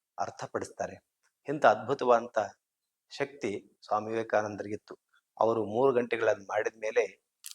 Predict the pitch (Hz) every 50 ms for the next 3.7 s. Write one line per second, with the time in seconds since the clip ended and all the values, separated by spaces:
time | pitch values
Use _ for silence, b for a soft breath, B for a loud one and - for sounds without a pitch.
0 | - - 113 104 107 110 113 110 113 113 104 101 104 104 101 98 - _ 120 113
1 | 107 104 95 92 95 104 104 - - 101 92 - - _ _ _ _ - 107 120
2 | 117 - - 131 110 95 104 - - _ _ _ _ _ _ _ - 110 135 139
3 | 135 123 117 107 101 98 113 127 156 175 - _ _ _